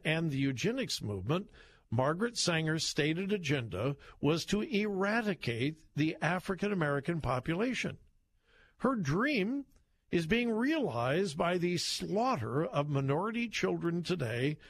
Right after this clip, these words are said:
through the horror of abortion. With every donation your company gives to Planned Parenthood, the largest single provider of abortions in the United States, performing over three hundred thousand per year,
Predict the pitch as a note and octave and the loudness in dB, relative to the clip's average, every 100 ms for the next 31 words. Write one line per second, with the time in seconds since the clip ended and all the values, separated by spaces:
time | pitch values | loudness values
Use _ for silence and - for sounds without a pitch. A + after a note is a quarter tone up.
0 | - _ - E3 D3 D3+ - A3+ F#3 C3+ | -20 _ -2 2 2 2 2 2 2 0
1 | E3 - D#3+ F3 F#3 A3+ A3+ - - - | -2 0 0 0 2 2 0 -2 -6 -10
2 | _ _ _ _ _ - - _ - C3+ | _ _ _ _ _ -20 -20 _ 2 2
3 | - F#3+ A#3+ A3 B3+ A#3+ A3+ A3 G#3 G3+ | 2 2 2 0 -2 2 2 2 2 0
4 | F#3+ G#3 E3+ C#3 F3+ G#3 - F3+ F#3 G3 | 0 0 2 2 2 -2 -2 -2 0 0
5 | F#3 F3 D3 F3 F3 - E3+ D#3 E3 E3+ | 0 0 0 0 -2 -4 -2 0 0 0
6 | E3+ - D3 D#3 D#3+ C#3+ D#3 D3 - - | -2 0 0 2 2 2 0 -2 -14 -12
7 | - C3 C3 D3 G3 A3 G3+ G#3 - G#3+ | -2 0 2 2 2 0 -2 -2 0 0
8 | G3+ G3+ G3 F#3 F3+ G3 F3+ F#3 E3 F3 | 2 0 0 0 2 2 2 0 0 0
9 | D#3 F3 F3 F3 D#3+ D3 F3 E3 D#3+ D#3+ | 2 2 0 0 0 0 2 2 2 0
10 | E3 D#3 D3 - F3 E3 D3 - C#3 G3 | 0 -2 -4 -2 0 0 -2 -2 0 2
11 | G3 F3+ E3+ - - - E3 D3+ D3+ - | 2 2 0 -6 -12 0 2 2 -2 -2
12 | B3+ B3 F3 G3 E3 C3+ - - A#3 C4+ | 0 2 0 0 -2 -4 -6 -2 2 2
13 | A3 A3+ A3+ F3 G3 C#3 C3+ C3 C3+ | 0 0 0 0 0 0 0 0 -2